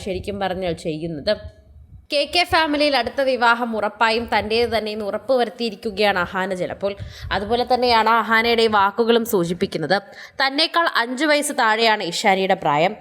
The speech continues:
ഉടനെ ഒരു വിവാഹം ഉണ്ടാകില്ല എന്ന് ഇഷാനിയും പറഞ്ഞിട്ടുണ്ട്.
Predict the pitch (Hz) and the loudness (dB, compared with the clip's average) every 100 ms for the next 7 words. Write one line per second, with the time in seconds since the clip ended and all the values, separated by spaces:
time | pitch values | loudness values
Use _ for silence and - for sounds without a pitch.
0 | - - 226 254 277 302 285 262 254 262 | -16 0 4 4 4 2 4 4 4 4
1 | 277 247 226 220 247 254 254 247 233 233 | 2 0 0 2 2 2 4 4 4 -2
2 | - 262 285 277 233 214 185 185 170 160 | 2 2 4 2 0 0 0 0 -4 0